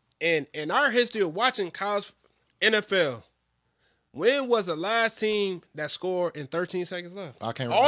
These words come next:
Speaker 2: remember that.
Speaker 1: football we watched, bro.
Speaker 2: <laughs> I can't remember that.
Speaker 1: Like, think about it though, bro.
Speaker 2: Uh,
Speaker 1: That
Speaker 2: thirty
Speaker 1: had to
Speaker 2: seconds, cool. Thirty
Speaker 1: Yeah.
Speaker 2: seconds in the timeout, got you.
Speaker 1: So I was already thinking, like, it's chalk, bro.
Speaker 2: Yeah,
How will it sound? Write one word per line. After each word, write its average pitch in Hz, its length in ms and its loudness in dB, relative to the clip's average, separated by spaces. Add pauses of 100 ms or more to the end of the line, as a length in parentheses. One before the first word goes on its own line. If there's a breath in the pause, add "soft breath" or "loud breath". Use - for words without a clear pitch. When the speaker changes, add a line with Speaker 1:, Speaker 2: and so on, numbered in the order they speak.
Speaker 2:
remember - 100 -4
that. 330 60 -2
Speaker 1:
football 330 300 8
we 330 120 4
watched, 339 320 4
bro. 302 280 6
Speaker 2:
<laughs> - 40 -14
I 127 80 -2
can't 135 220 -2
remember 131 320 -4
that. 101 200 -4
Speaker 1:
Like, 196 260 0
think 349 200 2
about 233 320 2
it 151 100 -4
though, 143 160 2
bro. 170 360 2 (160)
Speaker 2:
Uh, 127 100 0
Speaker 1:
That 170 100 2
Speaker 2:
thirty 190 180 8
Speaker 1:
had 202 40 4
to - 60 2
Speaker 2:
seconds, 220 440 6
cool. 151 520 2
Thirty 190 180 6
Speaker 1:
Yeah. 247 120 8
Speaker 2:
seconds 247 280 8
in 214 80 8
the 196 80 4
timeout, 208 580 6 (280 loud breath)
got 165 360 6
you. 131 120 -2
Speaker 1:
So 202 120 4
I 269 200 10
was 269 100 4
already 277 340 4
thinking, 320 280 0
like, 196 180 2
it's 247 180 2
chalk, 302 380 6
bro. 208 300 0
Speaker 2:
Yeah, 302 60 0